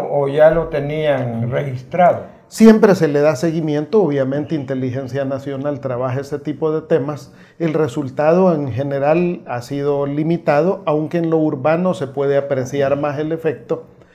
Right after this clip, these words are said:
Speaker 2: Han logrado detener treinta y siete rutas de buses, treinta y siete, <clears throat> y en el país hay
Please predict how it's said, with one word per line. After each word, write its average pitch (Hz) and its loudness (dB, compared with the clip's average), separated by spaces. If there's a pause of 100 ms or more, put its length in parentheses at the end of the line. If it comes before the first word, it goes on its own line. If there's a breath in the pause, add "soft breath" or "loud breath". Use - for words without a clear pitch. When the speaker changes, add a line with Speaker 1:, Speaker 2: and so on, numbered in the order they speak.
(360 soft breath)
Speaker 2:
Han 156 0
logrado 147 4
detener 147 0
treinta 139 -4
y 131 -6
siete 160 0
rutas 165 0
de 160 -2
buses, 147 -8
treinta 127 -6
y 123 -10
siete, 147 -6 (480 soft breath)
<clears throat> 208 6
y 170 2
en 175 2
el 170 2
país 170 2
hay 165 0